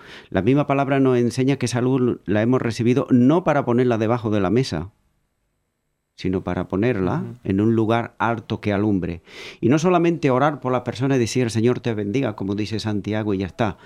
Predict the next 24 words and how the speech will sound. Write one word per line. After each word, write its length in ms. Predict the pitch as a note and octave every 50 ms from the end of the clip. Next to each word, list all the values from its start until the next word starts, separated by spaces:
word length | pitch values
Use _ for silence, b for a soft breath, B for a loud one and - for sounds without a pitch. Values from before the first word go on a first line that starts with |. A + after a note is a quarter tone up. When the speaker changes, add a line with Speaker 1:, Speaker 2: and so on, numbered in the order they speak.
| B B B B B B
Speaker 1:
sino 380 | B - B2 A2 A2 A2 - -
ayudarles 640 | G2 G#2+ G#2 F#2 G#2+ G#2 C3 D3 D3 C#3+ B2+ A2 -
también 500 | - F2+ E2+ F2+ A#2 C#3 C3+ A#2+ B2 E3 - _ _ _ _ _ _ _ _ _ _ _ _ _ _ -
con 140 | - G#2+
lo 100 | G2 G2
que 80 | - G2
podamos. 540 | F2 F#2+ F#2 A#2 A#2+ G2+ F2+ D2+ - - - _ _ _ _ _ _ - -
Speaker 2:
En 100 | C3+ A2+
forma 220 | - C3 A#2+ A#2+
Speaker 1:
Con 100 | G#2+ G#2+
lo 120 | G#2 G#2 -
que 100 | - -
Speaker 2:
práctica. 100 | - G2+
Speaker 1:
podamos. 480 | G#2+ C3 C3 A2+ F#2+ D#2+ - - -
Speaker 2:
Ujú. 80 | A#2+ A#2+ - - - B B B B B
Speaker 1:
Tenemos 320 | - B2 B2 C#3+ F3+ E3
que 120 | - D3+ C3
ser 220 | - E3 F3 F3+
misericordiosos 1120 | E3+ D#3 C3+ C3 A#2 - B2 A2 G#2 G#2+ - G#2+ G2+ G#2+ B2 C3 C3 A#2+ - G2+ F2 - -
y 100 | A#2 A2+
tenemos 340 | - G#2+ A2 B2+ C#3 C3+ B2+
que 80 | - A#2
ser 240 | - C#3+ D3+ D3
compasivos. 680 | - - A#2 G#2+ F#2+ G#2 F2+ - - A#2+ G#2 F2+ E2+ -